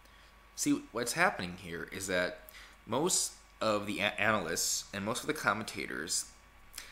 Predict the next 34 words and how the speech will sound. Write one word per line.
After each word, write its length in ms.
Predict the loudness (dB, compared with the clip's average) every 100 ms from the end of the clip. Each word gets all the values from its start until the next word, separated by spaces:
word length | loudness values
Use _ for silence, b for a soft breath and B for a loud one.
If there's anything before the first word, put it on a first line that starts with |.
| B B -20 -20 -12
they 240 | 0 4 4
cannot 460 | 2 2 4 4
get 160 | 2 2
their 80 | 0
voices 400 | 2 0 0 0
heard 280 | 0 0
anywhere 320 | -2 -2 0 0
else 420 | 0 -4 -6 -8 -18 -16 -6
because 500 | 2 4 2 -2 -8 B -4
they 60 |
have 200 | 0 0
to 140 | 0 -2
find 260 | 2 2
a 40 | 2
certain 280 | 2 0
platform, 640 | 0 0 0 -2 -4 -4 -10 -14 -12
a 40 |
platform 380 | 2 4 4 0
to 60 | -2
do 180 | 0 -2
it. 220 | -4 -12 -12
If 40 | -10
you 60 |
try 380 | -6 2 4 4
to 420 | 2 0 0 0 -4 B B B -6
give 200 | 0 6
out 120 | 6
any 140 | 4 0
type 200 | -2 -2
of 40 |
commentary 680 | 0 0 0 -2 -2 -2 -4 -8
i-, 40 | 0
somewhere 340 | 2 4 4
else, 400 | 4 4 0 -4